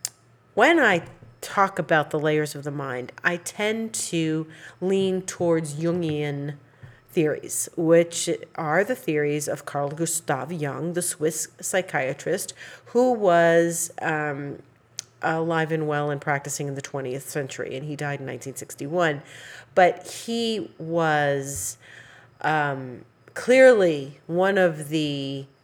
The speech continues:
influences of modern psychology. And, you know, psychoanalysis became more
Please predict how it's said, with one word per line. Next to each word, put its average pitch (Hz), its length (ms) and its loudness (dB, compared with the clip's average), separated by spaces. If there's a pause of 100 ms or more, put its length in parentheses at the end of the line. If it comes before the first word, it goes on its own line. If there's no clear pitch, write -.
(720)
influences 151 1300 0 (280)
of 147 560 2
modern 147 480 -2
psychology. 120 1080 -8 (160)
And, 147 640 0 (760)
you 175 180 -2
know, 147 460 0
psychoanalysis 180 1400 2
became 165 720 -4
more 160 640 2